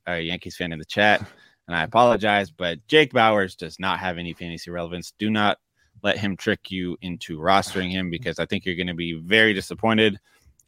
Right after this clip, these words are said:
Uh, much like Franchy Cordero at the beginning of the year when he came up and hit, like, four home runs in five games or whatever, everybody, and everybody was on the Franchy Cordero hype train for the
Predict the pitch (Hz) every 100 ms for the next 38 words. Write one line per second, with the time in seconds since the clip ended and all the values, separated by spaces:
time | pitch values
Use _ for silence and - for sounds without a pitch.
0 | _ 95 98 117 135 147 135 139 135 113
1 | 139 117 143 113 101 104 123 110 120 117
2 | 85 85 104 104 98 104 98 101 - 95
3 | 101 104 101 101 107 - 104 101 95 104
4 | 104 110 107 104 101 110 98 92 95 95
5 | 95 95 101 95 - 95 - 104 113 107
6 | 104 107 107 - 110 110 110 101